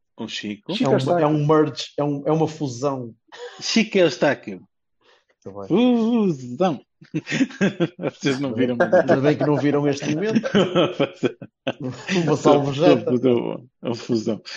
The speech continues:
Speaker 1: Ah, mas, mas, ah, ah, não, não fiz para este lado primeiro. Não,
Speaker 3: Oh,
Speaker 1: não interessa,
Speaker 3: fuck's
Speaker 1: vamos.
Speaker 3: sake. Siga.
Speaker 1: <laughs> Ah, o, eu achei que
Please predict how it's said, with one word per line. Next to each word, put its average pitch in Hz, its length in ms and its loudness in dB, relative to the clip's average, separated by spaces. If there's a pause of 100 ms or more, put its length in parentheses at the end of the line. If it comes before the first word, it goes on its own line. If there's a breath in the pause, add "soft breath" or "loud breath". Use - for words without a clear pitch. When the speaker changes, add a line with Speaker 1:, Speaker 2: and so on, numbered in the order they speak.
(220 loud breath)
Speaker 1:
Ah, 165 480 2
mas, 170 560 4 (220)
mas, 160 340 2
ah, 156 400 2
ah, 135 400 0 (480)
não, 117 280 -6
não 131 120 -4
fiz 120 200 -4
para 123 120 -2
este 117 160 -4
lado 113 240 2
primeiro. 110 440 -8 (200)
Não, 101 200 4
Speaker 3:
Oh, 127 100 2
Speaker 1:
não 156 80 0
interessa, 107 260 -2
Speaker 3:
fuck's 131 300 -2
Speaker 1:
vamos. 139 140 -6
Speaker 3:
sake. 120 460 -8
Siga. 131 760 -4
Speaker 1:
<laughs> - 840 -6
Ah, 165 380 2 (200)
o, 165 500 6 (1500)
eu 349 260 4
achei 277 360 2
que 226 560 -6